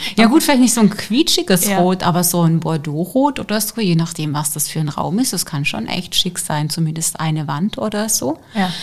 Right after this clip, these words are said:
Speaker 1: Und dann weiß ich, dass, also immer wenn ich dann auf diese Wand schaue oder auf die Blumenvase, die ich da hingestellt habe, es muss ja nicht eine ganze Wand sein,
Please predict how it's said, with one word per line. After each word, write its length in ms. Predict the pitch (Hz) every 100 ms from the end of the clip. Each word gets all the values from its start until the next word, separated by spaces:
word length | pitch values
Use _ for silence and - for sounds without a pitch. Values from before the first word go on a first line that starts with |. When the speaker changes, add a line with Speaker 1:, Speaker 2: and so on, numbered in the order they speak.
| - -
Speaker 1:
Und 180 | 208 185
dann 400 | 180 196 226 190
weiß 460 | 175 180 190 190
ich, 260 | 208 233 -
dass, 220 | 196 185 -
also 220 | 175 180
immer 380 | - 214 208 190
wenn 160 | 190
ich 160 | 190 -
dann 280 | 175 175 170
auf 140 | 185
diese 300 | 190 180 165
Wand 280 | 160 175 202
schaue 520 | - 208 208 214 214
oder 200 | 170 143
auf 120 | 151
die 80 | 165
Blumenvase, 800 | 143 214 240 247 202 175 180 185
die 120 | 165
ich 100 | 170
da 100 | 170
hingestellt 680 | 160 170 165 165 - 147 156
habe, 120 | 160 147
es 100 | 165
muss 200 | 151 156
ja 100 | 151
nicht 220 | 147 147
eine 80 | 143
ganze 400 | 143 139 - 147
Wand 220 | 143 139
sein, 220 | 143